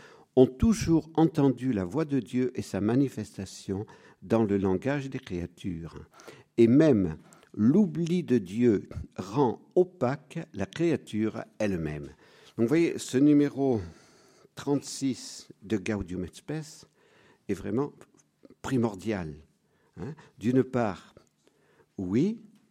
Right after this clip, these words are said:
il y a une légitime autonomie, puisque Dieu nous a donné une liberté. Dieu nous dit dans le livre de la Genèse qu'il, eh bien, soumettez cette création. L'homme donc doit la soumettre, doit la développer,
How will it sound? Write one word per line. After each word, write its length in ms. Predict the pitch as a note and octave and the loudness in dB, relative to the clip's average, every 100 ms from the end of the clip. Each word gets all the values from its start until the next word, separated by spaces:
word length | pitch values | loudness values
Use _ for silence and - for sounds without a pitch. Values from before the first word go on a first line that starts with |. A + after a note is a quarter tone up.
| _ | _
il 140 | A2 G#2+ | -6 -2
y 40 | |
a 60 | G#2+ | -2
une 200 | F#2 F#2+ | -2 -2
légitime 540 | G2+ D3+ C#3 B2+ A#2+ | -2 -2 -2 -4 -4
autonomie, 720 | G2+ G2 F2 E2+ F2 D3 C4+ - _ _ _ - | -4 -6 -8 -4 -4 -4 -6 -12 _ _ _ -18
puisque 300 | - - F#2 | -16 -10 -10
Dieu 400 | F#2+ B2+ A2+ F#2 - _ _ | -4 -2 -2 -4 -14 _ _
nous 200 | G#2 G#2 | -6 -4
a 40 | B2 | -4
donné 280 | A2 G#2+ G#2+ | -2 0 0
une 120 | G2 | -2
liberté. 800 | F#2 F2+ F#2+ - C3+ E3+ C4+ C4+ - _ _ _ _ _ | -4 -8 -10 -6 0 0 0 -6 -14 _ _ _ _ _
Dieu 260 | G2+ C3 C#3 | 0 4 6
nous 160 | C3 A2+ | 6 4
dit 480 | B2 C#3+ B2+ F#2+ - F2+ | 4 4 4 0 -8 -6
dans 220 | G#2+ A#2+ | 0 2
le 100 | A2 | 0
livre 220 | A2 A2+ | 0 -2
de 100 | G#2 | -2
la 120 | G2+ | -4
Genèse 600 | F#2 F#2+ G2 F#2+ F2 D#2+ E2+ E2 _ _ _ _ _ _ - - | -4 -4 -2 -4 -6 -12 -18 -20 _ _ _ _ _ _ -20 -12
qu'il, 320 | G2+ F#2+ F#2 - - - | -8 -8 -8 -14 -20 -12
eh 40 | |
bien, 180 | F#2 F2 | -8 -6
soumettez 800 | - - E3 C#3+ D3 C#3+ A#2+ F2 D#2 _ _ | -6 0 6 6 6 4 4 0 -12 _ _
cette 280 | - G2+ - | -10 -8 -8
création. 600 | - F#2+ G#2 - G3 C4 - - _ - _ | -12 -12 -10 -6 -4 -4 -8 -20 _ -20 _
L'homme 320 | G#2+ D3 C#3 | 2 4 4
donc 300 | G2 B2+ - | 4 2 0
doit 180 | G#2 A2 | -2 -4
la 80 | G#2+ | -4
soumettre, 540 | - A2 A#2 G3 - | -4 -4 -2 -2 -4
doit 140 | B2+ A#2 | -4 -4
la 80 | A2 | -2
développer, 720 | G#2+ F#2+ F#2+ - D3+ A#3+ | -4 -4 -6 -4 -2 -2